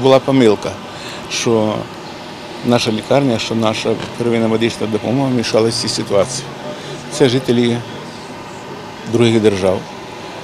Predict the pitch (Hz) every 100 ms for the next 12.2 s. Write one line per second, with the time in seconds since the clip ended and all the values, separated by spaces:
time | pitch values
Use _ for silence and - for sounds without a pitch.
0 | - - 120 120 117 110 - 107 98 135
1 | 160 165 - - 123 113 117 107 104 -
2 | 107 101 - 104 147 175 170 - - -
3 | - 120 107 - - - 117 107 - -
4 | - - - 110 107 104 104 104 101 58
5 | - - 113 - 113 110 104 101 101 101
6 | 98 98 117 156 - 117 113 110 107 107
7 | 104 107 107 113 110 107 107 104 - 104
8 | - 110 107 104 110 113 104 104 107 107
9 | 123 120 110 110 - - - - 117 113
10 | 113 113 - 120 110 110 107 - 123 -
11 | - - 113 110 107 107 101 107 120 120
12 | 113